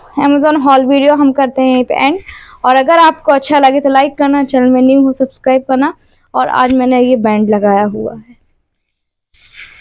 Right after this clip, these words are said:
ये देखो एकदम बच्चों type का। को-, school जब जाती थी ना लगा के, मेरे और भी इतने छोटे छोटे बाल थे, मुझे कभी बाल बड़े रखने अच्छे ही नहीं लगे, तो मैं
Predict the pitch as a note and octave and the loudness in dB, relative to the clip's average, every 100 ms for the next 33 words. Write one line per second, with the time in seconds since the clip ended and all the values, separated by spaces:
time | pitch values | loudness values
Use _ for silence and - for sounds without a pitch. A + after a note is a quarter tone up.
0 | C4 C4 B3 C4 A3+ B3 B3+ C4 - C4 | -2 0 0 -2 -2 -2 -2 -2 -10 -8
1 | D4+ C#4 D4 - A#3 B3+ B3 A3+ A3+ B3+ | -8 -10 -18 -8 -2 -2 0 -4 -2 -2
2 | B3 A3 G#3+ B3 - A#3 - B3+ - - | -2 -4 -6 -6 -2 -4 -4 -8 -8 -2
3 | C#4+ C#4 B3 B3 C4+ A#3+ A3+ C4 C#4+ D#4 | 0 0 -2 -2 -2 -2 0 0 2 0
4 | C#4+ A#3 A#3 C#4+ D4+ - - - - C4+ | 0 -2 -2 -4 -6 -10 -20 -8 -2 -2
5 | C4+ C4+ C#4 C#4 - - C#4 C#4 C#4 C#4 | 0 0 0 -2 -6 -4 -2 -2 -2 -2
6 | C4+ A#3 G#3+ G3+ A#3 B3 C4+ D#4 E4 E4+ | 0 0 -2 -2 -2 0 0 0 -2 -2
7 | C#4 C#4 D4+ C4+ C4+ C#4+ D4 - B3+ B3 | 0 0 0 0 0 0 -2 -6 -6 -4
8 | - C#4 B3+ - - C4 C#4+ B3 G#3 A3 | -2 -2 -2 -6 -2 2 2 2 0 -2
9 | F4 - _ _ _ _ _ - C4+ C#4 | -4 -6 _ _ _ _ _ -6 -2 0
10 | D4 | -2